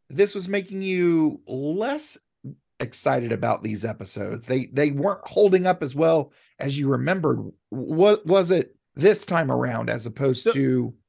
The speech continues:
Speaker 1: your first experience?
Speaker 2: So again, when I talk about the character growth aspects of this show, th-, there is there, I, I, I love all of that. Like, as a Saru episode, I love that. And specifically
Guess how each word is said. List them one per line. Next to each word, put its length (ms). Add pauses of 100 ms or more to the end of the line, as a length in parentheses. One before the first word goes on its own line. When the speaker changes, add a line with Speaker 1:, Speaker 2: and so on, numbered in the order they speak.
(120)
Speaker 1:
your 140
first 340
experience? 580 (180)
Speaker 2:
So 360 (180)
again, 460
when 140
I 80
talk 220
about 280
the 80
character 540
growth 520
aspects 600
of 240
this 160
show, 560 (220)
th-, 260
there 240
is 340
there, 260
I, 120 (120)
I, 120
I 240
love 220
all 200
of 80
that. 280
Like, 200
as 260
a 100
Saru 500
episode, 680 (420)
I 160
love 280
that. 240
And 120
specifically 640